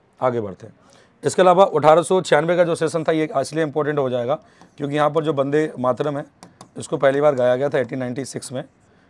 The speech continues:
यहाँ पे गाया गया था और रविन्द्रनाथ टैगोर जी ने इसको जो है वो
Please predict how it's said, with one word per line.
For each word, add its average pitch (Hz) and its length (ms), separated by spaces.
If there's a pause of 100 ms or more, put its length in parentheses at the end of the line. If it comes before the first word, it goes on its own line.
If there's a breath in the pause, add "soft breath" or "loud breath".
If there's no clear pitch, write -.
(180)
यहाँ 131 140
पे 139 100
गाया 135 200
गया 131 160
था 170 120
और 147 80
रविन्द्रनाथ 135 300
टैगोर 131 240
जी 123 100
ने 127 100
इसको 120 200
जो 117 140
है 123 100
वो 165 260